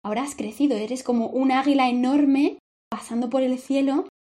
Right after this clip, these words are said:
extendiendo sus alas, que no tiene nada que ver a de dónde vienes. Y cuando tú vives esa libertad y ese poder,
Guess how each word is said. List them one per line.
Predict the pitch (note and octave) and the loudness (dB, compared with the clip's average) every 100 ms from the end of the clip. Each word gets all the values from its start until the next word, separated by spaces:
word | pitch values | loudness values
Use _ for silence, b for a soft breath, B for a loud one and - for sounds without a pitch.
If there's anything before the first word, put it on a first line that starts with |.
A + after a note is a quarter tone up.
| _ _ | _ _
extendiendo | C4 - A3+ A3+ A3+ C#4 | -10 -6 -4 -2 -2 -2
sus | C#4 B3 | -4 -4
alas, | B3 D4 | -2 -2
que | - C#4 | -2 0
no | C4+ | 2
tiene | C#4+ C4+ | 2 2
nada | C4 B3+ | 0 0
que | A#3+ | 0
ver | A#3 C#4 | 0 2
a | |
de | C#4+ A#3+ | 2 2
dónde | A3+ G#3+ | -2 -4
vienes. | G3+ A3 C4 - - _ - | -4 -4 -4 -6 -12 _ -10
Y | A#3 | -8
cuando | A3+ G#3 G#3 | -6 -8 -6
tú | A#3+ C4 | -6 -4
vives | A#3+ C#4+ C#4 C4 | 2 4 4 0
esa | - | -6
libertad | B3 A#3+ A3+ C4 B3+ | -4 -2 -4 -6 -6
y | A3 | -8
ese | A#3 | -8
poder, | A#3+ A3+ A#3 C4 | -6 -4 -4 -4